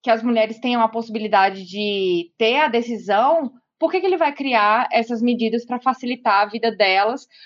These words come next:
ou pra acolhê-las? Então, é, existe todas essas, essas barreiras. É, aqui no Brasil, especificamente,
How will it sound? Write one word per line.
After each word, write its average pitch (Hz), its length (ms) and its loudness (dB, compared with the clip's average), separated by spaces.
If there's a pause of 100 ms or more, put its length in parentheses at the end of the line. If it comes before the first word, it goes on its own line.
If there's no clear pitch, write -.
(120)
ou 220 240 2
pra 208 320 2
acolhê-las? 226 880 0 (300)
Então, 247 680 0
é, 214 360 2
existe 233 320 -4
todas 247 320 -4
essas, 262 120 -10 (220)
essas 220 320 -2
barreiras. 214 840 0 (100)
É, 185 220 2
aqui 247 440 2
no 427 140 2
Brasil, 233 640 0
especificamente, 226 1200 -2